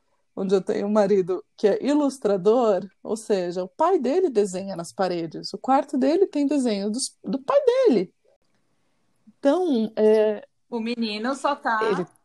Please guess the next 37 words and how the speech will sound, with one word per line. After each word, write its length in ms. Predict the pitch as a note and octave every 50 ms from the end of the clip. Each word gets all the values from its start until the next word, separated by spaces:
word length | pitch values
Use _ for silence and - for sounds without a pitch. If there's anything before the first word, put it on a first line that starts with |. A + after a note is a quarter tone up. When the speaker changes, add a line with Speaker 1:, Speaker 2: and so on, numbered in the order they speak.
| _ _ _
Speaker 2:
seguindo 460 | _ _ F4 F4 B3+ C4 B3+ B3+ B3
o 120 | C#4+ D#4
Speaker 1:
tá 80 | D#4+ D#4
Speaker 2:
exemplo. 100 | D4 C4+
Speaker 1:
replicando 680 | - B3 C4+ D4 - - - F#4+ G4+ G4 E4+ C4 A3 G#3
de 60 | G3+
alguma 280 | G3 G3 G3+ G3+ G3+ G3+
forma, 440 | - - G#3 G3 G3 G3 F#3+ F#3
mas 240 | F#3 F#3 F#3+ G#3 G3
o 100 | G#3+ G#3+
que 100 | G#3+ -
eu 80 | A3+ G#3
fiquei 220 | - - A#3 G#3
orgulhosa 600 | G3 F#3 F#3+ G3+ G3 G#3 G#3 F#3+ F#3+ F#3 F3+ E3+ E3
só 420 | - - G3 F#3+ G3+ A3 A3 A3
foi 220 | A3 _ - F3
que 140 | E3+ - -
eu 280 | F#3 F#3 G3+ A3 A#3 _ _ _ _ _ _ _ _ _ _ _ _ _
deu 160 | - G#3+ A3+
tempo 480 | C4 C4 - B3 A3 A#3+ C4 C4 - A#3+
da 120 | F3+ G3+ G3+
minha 140 | G#3 G#3+ G#3
cabeça 460 | - A3 G3 F3+ G3 G3+ G3 - G3+
raciocinar, 960 | F#3+ G3+ G3+ - - - F#3+ - - - A3 G3+ F#3 F3 F3 F#3 B3 E4+ F#4+
certo? 420 | - - G#3+ F#3+ G3+ C#4 _ C#4+
Da 140 | A3+ G#3 G#3
voz 360 | A3 F#3 F#3 F3+ G3 A3 B3
não 140 | A#3 A#3 A3+ G#3+
vir 140 | G#3+ A#3
antes 460 | A3 G3+ G3+ A3 C#4+ D4+ C#4+ - A3+ F3+
do, 160 | F3 F#3+ G3
da 240 | F3+ D#3+ - G3+ F3+
história 400 | G3 - - G3+ F#3 F3 G#3 G#3+
toda 640 | - C4 A3 G3+ G3 F#3+ G3 G#3 G#3+ C4+ F#4 A4+ _ _ _ _ _ _ _ _ _ _
e 60 | _ A#3
falar, 380 | - - - A3+ A3+ A3+ A#3
"Não, 420 | C4 D4+ D4+ C#4 A#3 G#3 F#3+ F#3+